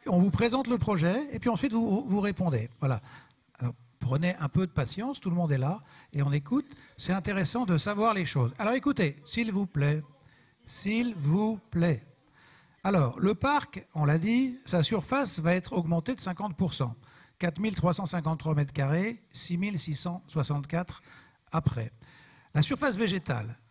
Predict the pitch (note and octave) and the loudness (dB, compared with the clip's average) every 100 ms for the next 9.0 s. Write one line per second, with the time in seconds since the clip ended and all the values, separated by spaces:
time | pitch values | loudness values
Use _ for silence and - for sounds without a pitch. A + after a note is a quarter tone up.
0 | C#3 G3+ A#3 G#3+ G#3+ E3+ G3+ F#3 D#3+ F#3 | -2 0 2 0 -2 -2 0 0 -2 -2
1 | E3+ F3+ D#3+ E3 F3+ A3 B3 - B3 G3 | 0 2 4 4 4 2 -2 -4 -6 -2
2 | A#3 G#3 A3 G3 G#3 F#3+ E3+ F3+ D#3+ G3 | -4 -2 -4 -4 -2 -4 -4 -4 -2 -4
3 | G3+ _ - C3 D#3+ A#2+ - _ - - | -8 _ -4 0 0 -2 -8 _ -20 -20
4 | _ - G#3+ G#3+ F3+ - F3 F#3+ D#3 D3 | _ -2 -2 0 -4 -2 -2 0 -2 -4
5 | - B2 - _ - - - _ _ _ | -6 -8 -12 _ -20 -20 -20 _ _ _
6 | - F3+ D#4 G3+ B3 F3 B3 F#3+ E3+ F#3+ | -2 0 0 0 -2 -2 -4 -4 -6 -4
7 | F3+ E3 - E3 D#3 D#3+ C#3+ C#3+ B2+ D#3 | -2 -2 -2 -2 -2 -2 -2 0 0 0
8 | F#3 E3+ F#3+ D#3+ C#3+ D3+ D#3 G#3 C4 | 0 -2 -2 0 2 0 0 -2 -4